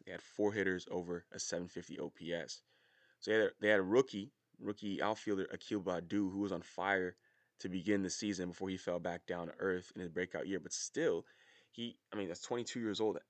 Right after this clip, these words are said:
wound up having a very good overall season, a one oh eight weighted runs created plus, thirteen homers, and eighteen stolen bases.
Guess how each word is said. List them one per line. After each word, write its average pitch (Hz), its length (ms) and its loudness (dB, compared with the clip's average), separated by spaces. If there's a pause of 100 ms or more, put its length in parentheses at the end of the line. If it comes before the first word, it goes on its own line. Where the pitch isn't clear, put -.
(240)
wound 107 240 0
up 104 100 -2
having 101 360 0
a 85 40 -4
very 101 380 2
good 101 160 0
overall 92 380 -2
season, 98 340 -6
a 80 80 -6
one 95 220 -2
oh 98 100 0
eight 80 160 -2
weighted 92 160 -4
runs 90 180 -6
created 85 320 -10
plus, 80 400 -8 (640)
thirteen 107 320 4
homers, 95 560 -2
and 80 180 -10
eighteen 92 420 -4
stolen 85 360 -8
bases. 85 500 -8